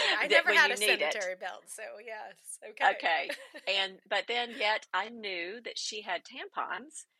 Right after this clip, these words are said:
Speaker 2: um, and I was curious, but she never explained that. But I, these were the old tampons. They were in a plastic packaging that really crinkled. And so, um, funny story.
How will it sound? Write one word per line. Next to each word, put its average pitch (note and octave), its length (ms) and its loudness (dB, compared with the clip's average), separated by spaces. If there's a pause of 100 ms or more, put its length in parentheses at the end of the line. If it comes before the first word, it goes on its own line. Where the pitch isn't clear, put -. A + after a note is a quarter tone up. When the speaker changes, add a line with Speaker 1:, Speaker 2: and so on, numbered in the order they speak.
(360)
Speaker 2:
um, F3 400 2
and E3+ 140 0
I D#3 60 0
was A3+ 120 -2
curious, A#3+ 580 6
but - 120 -4
she F#3+ 160 0
never E3 300 -4
explained G#3+ 500 -6
that. E3 340 -4
But F#3 260 0
I, F3+ 260 2 (440)
these C4+ 240 -2
were F4 80 -8
the - 180 2
old G#3 220 0
tampons. E3 520 -6
They E3+ 100 -4
were E3+ 80 -4
in E3+ 120 -2
a D#3+ 40 -4
plastic - 560 -2
packaging F#3 480 -2
that D#3+ 100 -12
really F3 220 -4
crinkled. B3+ 580 -6 (680)
And G3+ 180 4
so, E3+ 720 4
um, E3 380 2 (160)
funny A3 440 0
story. - 580 -12